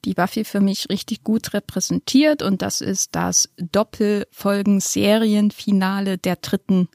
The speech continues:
Staffel. Denn das, was ich an Buffy schon als Teenagerin sehr mochte, waren diese Arcs, die die Serie erzählt hat. Die wurden auch in späteren Staffeln dann noch komplexer, gerade so auf emotionaler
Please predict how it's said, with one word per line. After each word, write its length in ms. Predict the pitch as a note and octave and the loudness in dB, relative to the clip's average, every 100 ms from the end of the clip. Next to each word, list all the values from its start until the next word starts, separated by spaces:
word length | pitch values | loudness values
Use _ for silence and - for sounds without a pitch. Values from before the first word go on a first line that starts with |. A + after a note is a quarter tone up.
| _ | _
Staffel. 600 | - - E3 - E3 F3+ - _ _ _ _ _ _ _ _ - | -14 -4 -2 -2 -6 -6 -10 _ _ _ _ _ _ _ _ 2
Denn 140 | G3 | 2
das, 180 | G3 - | 4 2
was 160 | B3 A3+ | 2 2
ich 180 | B3+ B3 | 0 4
an 200 | A#3+ A3 | 4 4
Buffy 520 | A3 - A3 A3 G#3+ - _ | 2 0 -2 0 0 -2 _
schon 200 | - G#3+ | -8 -2
als 220 | G3 F#3+ - | 0 0 -6
Teenagerin 760 | - B3+ B3+ A3+ - G3 G3 | 2 4 4 2 2 2 4
sehr 140 | G3 F#3+ | 4 0
mochte, 320 | G3 - G3 | -2 -2 -2
waren 220 | F#3+ F#3+ | 0 0
diese 280 | F3+ F#3 - - - | -2 -4 -6 -8 -4
Arcs, 480 | F#3 G#3 C#4+ - | 0 2 2 0
die 100 | - B3+ | -2 2
die 120 | B3 | 2
Serie 420 | A#3 A3+ A#3 A#3 | 2 2 4 2
erzählt 560 | G#3 - - B3 A#3+ - | 0 -4 -2 2 2 0
hat. 160 | - | -4
Die 100 | F#3+ | -2
wurden 280 | F#3+ F#3+ F#3 | 0 0 0
auch 280 | F3 F3+ - | 0 0 0
in 200 | F3+ F3+ | 0 0
späteren 440 | - G#3 G#3+ G3+ | 0 -2 2 2
Staffeln 300 | F#3+ F#3 G#3 | 2 -2 0
dann 160 | G3 F#3 | 0 2
noch 200 | F#3 - | 2 0
komplexer, 720 | - F#3+ - A3 C4+ - B3 | 0 0 2 0 0 0 0
gerade 300 | A3+ G3 G3 | 0 0 0
so 120 | F#3+ | -2
auf 220 | - - - _ _ _ _ _ | -6 -8 -16 _ _ _ _ _
emotionaler 1080 | - A3+ A#3+ B3 - A3+ A3 G#3+ G#3+ G#3 G3+ | 2 4 6 4 2 2 2 2 0 0 -4